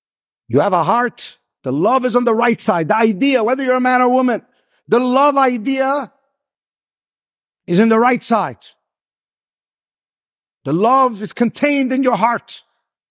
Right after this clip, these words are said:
But the only way your love will be real is through your heart. You need an actual heart for your love to be real.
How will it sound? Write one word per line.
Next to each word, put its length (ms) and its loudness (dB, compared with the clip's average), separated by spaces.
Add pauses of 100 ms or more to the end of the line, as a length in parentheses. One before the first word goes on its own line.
(640)
But 260 -4
the 60 2
only 460 0
way 160 2
your 180 0
love 200 0
will 120 0
be 160 0
real 300 0
is 160 -2
through 160 0
your 160 0
heart. 320 -2
You 80 -2
need 140 -2
an 60 -4
actual 420 -2
heart 360 -2
for 100 -10
your 140 -2
love 200 -2
to 80 -2
be 140 -4
real. 260 -4